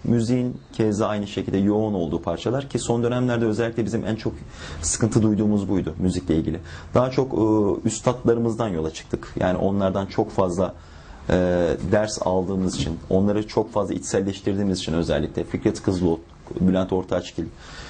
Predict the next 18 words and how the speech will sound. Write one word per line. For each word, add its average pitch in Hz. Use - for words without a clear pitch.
e, 92
Cem 98
Karaca 87
ve 95
benzeri 107
birçok 117
üstadın 101
bizde 98
etkisi -
çok -
fazlaydı. 82
Albümdeki 127
parçalar 131
da 120
aslında 123
bu 127
formatta 113
gitti. 82